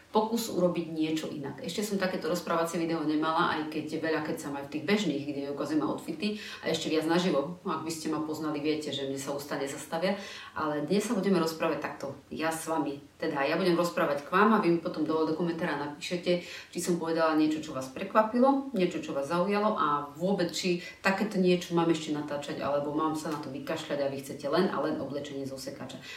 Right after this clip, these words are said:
Áno, pretože ja som Erika a toto ešte nemá cenovku váš sprievodca second handami. Aj keď, ak vyjde všetko tak, ako tam má, tak, e,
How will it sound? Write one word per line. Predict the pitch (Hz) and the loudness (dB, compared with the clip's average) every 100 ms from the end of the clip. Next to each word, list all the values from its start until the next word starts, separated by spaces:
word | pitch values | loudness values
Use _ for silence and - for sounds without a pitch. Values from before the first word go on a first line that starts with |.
| - | -6
Áno, | 165 165 | -4 -2
pretože | - 156 151 156 | -4 -4 -2 0
ja | 156 151 | 0 -2
som | - | -4
Erika | 139 131 131 - | -4 -4 -4 -6
a | |
toto | - - 131 | -6 -8 -8
ešte | 127 - | -6 -2
nemá | 156 151 | 0 0
cenovku | 139 139 139 139 139 | -2 -6 -6 -8 -6
váš | 135 135 | -6 -6
sprievodca | - 139 135 | -8 -10 -8
second | 127 131 139 | -12 -12 -12
handami. | 135 135 131 135 - - - | -10 -10 -8 -10 -14 -16 0
Aj | - 202 175 | 6 8 8
keď, | - 170 - - - - - | 6 0 0 -10 -18 -20 -4
ak | 165 160 | -2 4
vyjde | 170 156 | 4 4
všetko | - - - | 0 -4 0
tak, | 170 160 | 0 0
ako | - | -4
tam | - 143 | -8 -2
má, | 170 185 190 | 0 -2 -4
tak, | - - | -12 -8
e, | 151 | -6